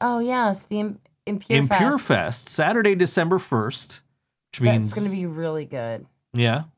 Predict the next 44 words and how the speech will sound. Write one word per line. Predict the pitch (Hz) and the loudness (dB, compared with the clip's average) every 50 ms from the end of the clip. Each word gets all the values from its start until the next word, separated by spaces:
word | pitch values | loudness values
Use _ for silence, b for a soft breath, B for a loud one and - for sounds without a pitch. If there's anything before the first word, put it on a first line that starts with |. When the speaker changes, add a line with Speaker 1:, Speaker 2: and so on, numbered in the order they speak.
| _ _ _ _ _ _ _ _ _ _ _ - | _ _ _ _ _ _ _ _ _ _ _ -8
Speaker 2:
which | 101 92 110 | -6 -4 -4
means | 107 107 101 101 | -4 -2 0 0
I | 98 101 | 2 2
won't | 98 95 95 95 | 2 0 -2 -4
be | 98 95 92 | -4 -4 -4
there. | 92 101 143 | -2 -4 -4
That's | 123 110 113 - | -4 -4 -4 -2
this | 139 135 - | -2 0 0
Saturday, | - 175 196 240 170 - 50 - - _ _ _ | 0 0 -2 -2 -4 -6 -8 -10 -14 _ _ _
as | _ - | _ -10
a | |
matter | - 104 - | -10 -8 -8
of | - | -6
Speaker 1:
Yeah. | 170 170 | -6 -4
Speaker 2:
fact. | 165 160 160 156 - _ _ _ _ _ _ _ _ - | -4 -6 -6 -10 -14 _ _ _ _ _ _ _ _ -2
Uh, | - 107 110 110 110 110 110 113 107 110 - - _ _ _ _ _ - | 0 2 2 4 2 2 2 0 -2 -4 -8 -14 _ _ _ _ _ -4
The | 127 110 131 135 | 0 2 2 2
Impurity, | 131 127 123 156 156 156 160 170 180 170 | 2 2 2 2 2 2 2 2 2 2
Nuclear | 135 123 120 120 135 131 113 107 | 2 2 2 2 2 2 2 2
Winter, | 104 113 131 135 - 175 175 | 2 2 0 0 0 0 0
and | 135 131 131 127 127 | 0 0 0 2 2
the | |
Dreadnecks | 123 117 123 160 165 156 151 151 160 170 165 - - | 2 2 2 0 0 0 0 0 -2 -2 -2 -4 -4
with | 156 151 135 | -4 -2 -2
an | 139 | 0
acoustic | 139 135 - - 254 269 254 - 226 180 | -2 -2 0 0 0 0 0 -2 -4 -2
performance | - 170 143 - 147 120 110 110 117 120 - | 0 -2 0 2 2 2 2 2 0 -2 0
by | - 117 117 120 | 0 0 0 0
Brendan | 113 113 165 185 233 247 240 220 208 185 | 0 0 0 -2 0 -2 -2 -2 -2 0
Delbert | 202 220 226 208 156 143 139 139 - - | 2 2 2 4 4 2 2 2 0 -2
and | 151 156 156 135 | -2 -2 -2 0
Jeff | - 143 123 110 - 120 | 0 2 0 0 0 0
Young. | 123 156 156 123 98 76 76 64 - - | 0 2 2 0 -2 -4 -8 -10 -4 0
Speaker 1:
Awesome. | - - 277 269 - - - | 0 0 0 -2 -4 0 2
Speaker 2:
And | 113 117 120 123 120 - | 4 4 4 4 2 2
Elder | - 147 175 190 180 175 143 | 0 2 2 2 2 2 0
Crow | - - 196 202 202 | 2 2 2 4 2
Shop | 185 - - 135 113 113 113 - | 2 2 2 2 2 2 0 0
with | 143 131 110 | -2 -2 0
Josh | - 110 123 113 104 101 - | 2 2 4 4 4 0 -2
Klein | - - 165 165 160 160 170 170 165 b b b b b b b | -2 0 0 2 2 2 0 -2 -4 b b b b b b b
open | - 135 127 165 147 | 2 2 4 2 0
all | 147 - - 196 240 262 247 | 0 0 2 2 4 4 4
night | 220 202 196 202 202 | 2 2 2 2 2